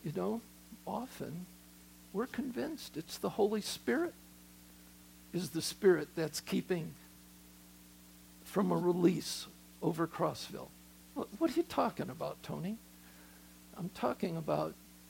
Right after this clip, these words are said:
sin. When I mute, when the Spirit prompts me,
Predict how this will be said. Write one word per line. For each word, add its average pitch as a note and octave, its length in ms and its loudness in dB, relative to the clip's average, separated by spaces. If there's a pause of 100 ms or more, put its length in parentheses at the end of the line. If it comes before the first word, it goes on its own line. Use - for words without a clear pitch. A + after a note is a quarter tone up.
(560)
sin. - 360 -2 (1500)
When E3+ 320 0 (240)
I F#3+ 140 4
mute, F#3+ 680 2 (960)
when F3 240 2
the D#3+ 100 4
Spirit G3+ 540 10
prompts - 500 4
me, D4 240 0